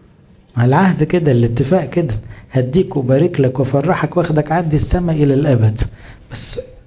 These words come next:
قضي اليومين دول لي أنا، خليك معايا أنا، اسمع كلامي أنا، امشي ورايا أنا. احنا متفقين؟ متفقين.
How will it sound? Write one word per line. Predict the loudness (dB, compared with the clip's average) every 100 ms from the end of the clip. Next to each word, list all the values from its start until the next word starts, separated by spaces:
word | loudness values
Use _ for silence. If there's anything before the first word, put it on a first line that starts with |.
| -2
قضي | 0 2
اليومين | 4 4 2 2
دول | 2 2
لي | 4 2
أنا، | 0 -6 -14 -20 -20 _ -16 -4
خليك | -2 -2 0
معايا | -2 2 0
أنا، | 0 -4 -12 -20 -12 -4
اسمع | -4 -2 -4
كلامي | -2 0 2 2
أنا، | 0 -4 -8 -16 -18 -2
امشي | -2 -2 -2
ورايا | 0 2 0 2 0
أنا. | -2 -6 -18 -20 -6
احنا | 0
متفقين؟ | 0 0 -2 0 0 -2 -6 -20 -20 -20 -20 -20 _ _ -4
متفقين. | -2 -2 -2 0 0